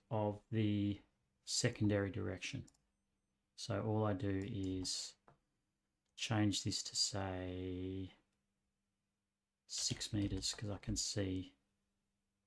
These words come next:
that that spans about five, almost six meters there. Okay, now you've got a clear span there, see?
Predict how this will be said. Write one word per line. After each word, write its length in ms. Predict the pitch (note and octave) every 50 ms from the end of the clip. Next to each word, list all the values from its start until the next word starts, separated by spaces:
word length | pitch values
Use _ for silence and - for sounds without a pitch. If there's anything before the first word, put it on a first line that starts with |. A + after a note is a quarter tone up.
| _ _ _ _ _ - _ _ _ _ _ _ _ _ _ _ _ _ _ _ _ _ _ _ _ _ _ _ _ _ _ _ _ _ _ _ _ _ _ -
that 140 | B2+ A2+
that 200 | A2+ A#2 A2 -
spans 560 | - - - - A2 G#2+ G#2 G#2 G2+ G2 F#2 G2+
about 440 | F#2+ G2 G2 G2 F#2+ G2 - - - _ _ _ -
five, 640 | A#2 G#2 G2+ G2+ G2+ G2+ G2+ G2 F#2+ - - - - _ _ _ _ _ _ _ _ _ _ _ _ -
almost 340 | A2+ G#2+ G2 F#2+ - - -
six 240 | - - - -
meters 320 | - G2 G2 G2 F#2 F2 -
there. 260 | - G2+ F#2+ F#2+ F#2 - _ _ _ _ _ _ _ _ _ _ _ _ _ _ _ _ _ _ _ _ _ _ _ _ _ _ _ - - _ -
Okay, 240 | - - - G#2+ G2+
now 140 | G2+ G#2+ A2+
you've 160 | A2+ G#2+ F#2+
got 120 | A2+ G#2
a 20 | -
clear 320 | - - - A#2 A2 G#2
span 480 | G2 - - - G#2 G2+ G2 F#2+ F#2+ F#2+
there, 220 | G2 G2 F#2+ F2
see? 340 | - - A2+ G#2+ G#2+ G#2+